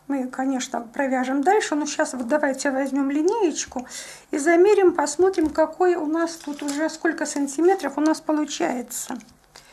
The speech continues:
Так, у нас уже пять сантиметров есть. Пять сантиметров. Так, не видно, щас, минутку. Вот так положим. Вот.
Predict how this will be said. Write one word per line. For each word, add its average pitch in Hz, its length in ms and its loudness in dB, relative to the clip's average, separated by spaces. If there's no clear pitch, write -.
Так, 277 400 2
у 359 100 4
нас 285 460 6
уже 294 200 2
пять 359 300 4
сантиметров 302 800 0
есть. 339 560 -2
Пять 311 220 4
сантиметров. 277 680 -4
Так, - 300 -8
не 269 200 -4
видно, 294 380 -4
щас, - 320 -12
минутку. 262 560 -4
Вот 285 200 -8
так 247 480 -8
положим. 320 840 -2
Вот. 277 420 -6